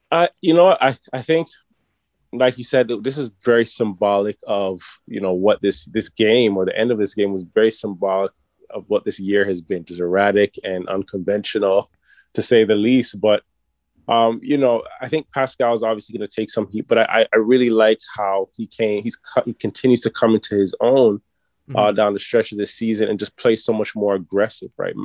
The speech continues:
Speaker 1: Um, tonight, what is it, forty, forty-three, forty-four points, whatever it is there. Um,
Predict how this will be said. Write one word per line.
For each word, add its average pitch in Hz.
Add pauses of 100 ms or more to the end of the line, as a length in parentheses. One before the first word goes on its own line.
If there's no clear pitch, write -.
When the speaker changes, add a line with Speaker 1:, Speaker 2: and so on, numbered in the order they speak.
Speaker 1:
Um, - (300)
tonight, 110 (480)
what 101
is 87
it, 85
forty, 117
forty-three, 110
forty-four 110
points, 113
whatever 107
it 95
is 92
there. 92
Um, 85